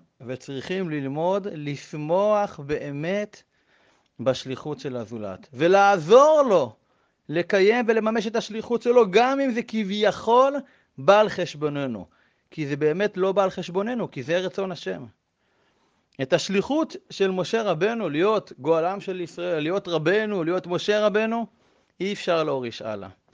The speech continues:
בניו של משה וכן נכדיו לא המשיכו בהנהגה, ועל פי הפירושים השונים גם לא בדיוק הלכו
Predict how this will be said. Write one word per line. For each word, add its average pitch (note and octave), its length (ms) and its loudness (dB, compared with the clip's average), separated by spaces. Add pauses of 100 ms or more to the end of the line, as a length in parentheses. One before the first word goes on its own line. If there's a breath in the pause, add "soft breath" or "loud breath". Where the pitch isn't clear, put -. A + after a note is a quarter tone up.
(400)
בניו D#3 380 2
של F3 160 -2
משה E3 420 -4
וכן F3+ 300 -8
נכדיו F#3+ 520 0 (180)
לא F3+ 320 -2
המשיכו G3 440 -4
בהנהגה, D#3+ 680 -2 (380 soft breath)
ועל D3+ 160 -4
פי F#3+ 160 -2
הפירושים F3 460 -4
השונים F#3 260 -2
גם F3 140 -2
לא F#3+ 60 2
בדיוק F#3+ 280 2
הלכו F#3 420 4